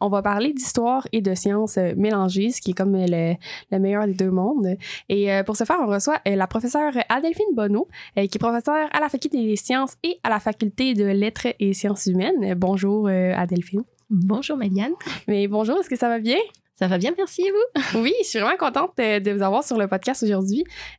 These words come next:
Speaker 1: euh, parce que, justement, euh, l'histoire, euh, puis, tu sais, c'est une science, euh, une science, euh, humaine, qu'on dit, puis, euh, la chimie, c'est complètement une science pure.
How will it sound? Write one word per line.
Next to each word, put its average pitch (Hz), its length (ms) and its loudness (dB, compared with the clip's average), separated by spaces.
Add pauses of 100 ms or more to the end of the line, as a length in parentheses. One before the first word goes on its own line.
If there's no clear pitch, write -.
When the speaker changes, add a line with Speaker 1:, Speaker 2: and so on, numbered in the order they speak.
Speaker 1:
euh, 180 200 2
parce 190 200 -2
que, 202 320 0 (180)
justement, 214 560 0
euh, 196 160 2
l'histoire, 220 680 0
euh, 180 340 2 (100)
puis, 185 240 -2
tu - 100 0
sais, 240 80 2
c'est 208 100 2
une 190 120 0
science, 202 340 0
euh, 175 360 0
une 185 100 0
science, 190 320 -4
euh, 170 680 -2 (420)
humaine, 202 640 2
qu'on 185 160 0
dit, 220 200 0 (340)
puis, 220 240 0
euh, 180 200 2
la 180 220 2
chimie, 196 360 0
c'est 220 100 0
complètement 196 420 0
une 196 160 0
science 185 220 -2
pure. 254 280 -2